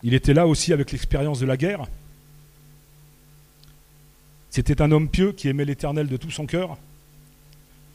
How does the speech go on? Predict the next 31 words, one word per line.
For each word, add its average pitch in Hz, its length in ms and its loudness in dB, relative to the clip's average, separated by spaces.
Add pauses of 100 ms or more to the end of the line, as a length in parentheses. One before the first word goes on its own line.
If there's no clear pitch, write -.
(640)
Et 104 60 -4
cet 123 220 0
homme, 160 140 4
même 160 180 2
s'il 160 200 2
était 156 140 2
au 156 80 2
sommet 156 300 0
de 151 60 -10
son 151 100 -4
ministère, 151 400 -2
puisqu'il - 240 -4
était 139 180 0
roi, 160 320 -2 (380)
mais 120 80 -2
il - 20 0
n'empêche 139 320 -4
qu'à 139 120 -4
un 139 60 -2
moment 160 240 -2
de 151 40 -4
sa 147 180 0
vie, 160 180 0 (520)
il 123 100 -2
est 135 60 0
passé 147 260 -2
à 151 40 -2
côté 165 240 -4
de 151 40 -6
la 143 80 -2
bénédiction. 135 580 -4